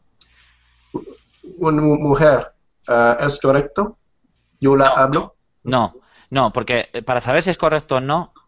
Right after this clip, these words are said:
Speaker 2: no depende de si es una mujer o un hombre. Depende de que puedas preguntar qué.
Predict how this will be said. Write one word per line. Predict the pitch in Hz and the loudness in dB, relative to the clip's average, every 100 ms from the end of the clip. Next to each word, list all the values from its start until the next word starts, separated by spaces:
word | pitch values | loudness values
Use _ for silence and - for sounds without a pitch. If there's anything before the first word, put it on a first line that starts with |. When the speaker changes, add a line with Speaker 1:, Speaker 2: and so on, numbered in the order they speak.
| _ | _
Speaker 2:
no | 120 123 143 | -8 -4 -2
depende | 143 139 135 135 | -2 -2 -4 -2
de | 127 | -2
si | - 123 | -4 -8
es | 123 | -6
una | 113 | -6
mujer | 107 131 147 110 | -4 -2 -2 -2
o | |
un | 107 | -2
hombre. | 101 85 80 _ _ _ _ _ _ _ _ _ | -4 -8 -14 _ _ _ _ _ _ _ _ _
Depende | 120 120 151 165 | -4 -2 0 0
de | 156 | 0
que | 123 | 0
puedas | 131 151 131 | 0 0 -2
preguntar | 135 123 117 117 104 - - - | -4 -4 -2 -2 -4 -8 -20 -6
qué. | 110 - | -6 -6